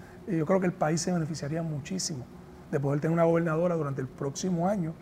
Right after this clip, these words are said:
que no formara parte del proceso político. Pero, eso es un rep-, pero tengo mi respeto a ella, ¿no? Que fue una decisión muy personal, pero el país se beneficiaría muchísimo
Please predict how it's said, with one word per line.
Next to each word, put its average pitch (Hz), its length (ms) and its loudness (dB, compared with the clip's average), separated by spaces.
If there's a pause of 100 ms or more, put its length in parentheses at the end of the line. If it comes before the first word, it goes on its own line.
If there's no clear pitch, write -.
(400)
que - 100 -2
no 151 120 0
formara 170 400 0
parte 170 320 -2 (240)
del 139 100 -2
proceso 127 320 -4
político. 113 420 -10 (300)
Pero, 139 120 -4
eso 151 120 0
es 190 60 2
un 190 80 2
rep-, 170 80 2 (340)
pero 151 160 0
tengo 165 200 2
mi 185 100 8
respeto 180 340 6
a 190 80 12
ella, 208 140 8
¿no? 240 100 6
Que 349 80 0
fue 214 80 0
una 175 100 2
decisión 180 300 0
muy 180 80 4
personal, 202 440 4 (440)
pero 165 160 -2 (240)
el 180 120 6
país 254 380 6 (280)
se - 160 -2
beneficiaría 175 400 0
muchísimo 170 580 -2